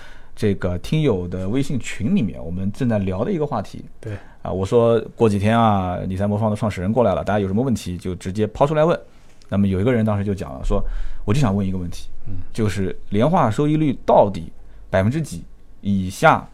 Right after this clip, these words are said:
Speaker 1: 算是正常？
Speaker 2: 是。
Speaker 1: 超过它就不正常。
Speaker 2: 对。
Speaker 1: 啊，这个话题当时群里面很多人就开始讨论很激烈了。
Speaker 2: <laughs> 是。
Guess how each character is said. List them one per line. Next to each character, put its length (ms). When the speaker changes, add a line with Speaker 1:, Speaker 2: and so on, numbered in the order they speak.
Speaker 1:
算 220
是 80
正 140
常？ 160
Speaker 2:
是。 280
Speaker 1:
超 200
过 160
它 220
就 100
不 80
正 140
常。 180
Speaker 2:
对。 140
Speaker 1:
啊， 180
这 100
个 80
话 140
题 100
当 160
时 60
群 180
里 40
面 120
很 140
多 100
人 100
就 80
开 140
始 200
讨 120
论 140
很 80
激 140
烈 100
了。 160
Speaker 2:
<laughs> 220
是。 180